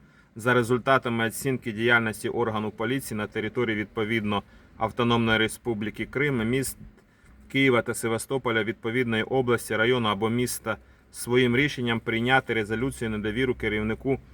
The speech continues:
відповідного органу підрозділу поліції, що є підставою для звільнення його з займаної посади". Бачите, що є в законі. Другий пункт. Рішення про прийняття резолюції недовіри керівнику органу підрозділу поліції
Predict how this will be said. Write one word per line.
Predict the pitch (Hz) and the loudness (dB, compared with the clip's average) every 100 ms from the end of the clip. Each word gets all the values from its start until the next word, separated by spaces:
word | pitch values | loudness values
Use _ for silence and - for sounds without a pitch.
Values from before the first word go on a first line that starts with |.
| - - | -20 -10
відповідного | 113 117 120 120 131 123 113 113 | -8 -4 0 2 2 2 0 2
органу | 120 117 113 110 - _ - - - | 2 2 2 -2 -6 _ -20 -20 -12
підрозділу | - 107 120 123 107 113 | -8 0 2 4 2 -2
поліції, | 107 120 113 107 - 107 | 0 -2 -2 -4 -6 -8
що | - - | -6 -2
є | 120 127 | 2 2
підставою | - 101 - 135 131 117 | 0 -6 -2 2 2 2
для | 107 107 | 0 -4
звільнення | 101 123 131 123 117 113 | -2 0 0 0 0 0
його | 110 104 113 | 0 0 0
з | 104 | -2
займаної | 98 107 110 110 107 107 | 0 2 2 0 -2 -4
посади". | - 110 - 107 95 92 | -4 -6 -2 -2 -2 -2
Бачите, | 92 113 117 - 104 95 - - - _ _ _ - | -2 -2 -2 -8 -10 -10 -16 -20 -20 _ _ _ -20
що | - 110 | -8 -6
є | 107 104 98 - | -2 -2 -4 -8
в | 101 | -12
законі. | 104 110 - 107 101 98 - - - - - | -8 -6 -4 -2 -2 -6 -10 -20 -20 -20 -18
Другий | 117 113 147 151 127 123 | -6 0 2 4 4 2
пункт. | - 110 107 - _ - | 0 -6 -6 -10 _ -8
Рішення | 127 156 147 139 | -4 -2 0 0
про | 139 135 | 0 0
прийняття | 135 135 131 147 139 | 2 2 2 4 4
резолюції | 120 123 143 139 120 | 4 2 0 0 0
недовіри | 113 120 139 127 | 0 0 2 0
керівнику | - 120 120 120 131 123 | 0 0 0 0 -2 0
органу | 127 120 120 117 | 2 2 0 -2
підрозділу | 123 113 123 113 113 110 | -2 0 2 2 0 -4
поліції | 110 113 135 135 120 110 | -2 -2 -2 -2 -2 -2